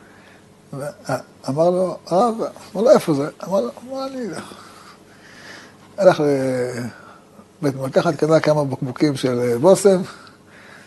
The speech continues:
נכנס לבית, שפך את הבקבוקים, עשה, זה, הוציא אותו, מת מצווה. אמרו לו, "איך עשית?" אמר, "מה הבעיה?" אה, הרב היה רק מתעסק,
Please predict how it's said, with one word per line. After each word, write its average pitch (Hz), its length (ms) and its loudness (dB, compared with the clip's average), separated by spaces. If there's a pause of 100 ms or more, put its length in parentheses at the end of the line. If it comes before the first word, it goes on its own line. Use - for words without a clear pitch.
(160)
נכנס 175 320 -2
לבית, 180 480 6
שפך 165 380 -6
את - 60 -6
הבקבוקים, 156 580 -2 (160)
עשה, 175 520 0
זה, 349 240 0 (140)
הוציא 302 300 -6
אותו, 330 340 -2 (160)
מת 320 160 -4
מצווה. 262 320 2 (1800)
אמרו 247 140 10
לו, 349 60 8
"איך 294 140 4
עשית?" - 280 -10
אמר, 349 280 -12
"מה 381 180 -4
הבעיה?" 330 280 4 (4000)
אה, 127 260 -16 (640)
הרב 170 220 -8
היה 220 160 0
רק 196 140 0
מתעסק, 135 560 -6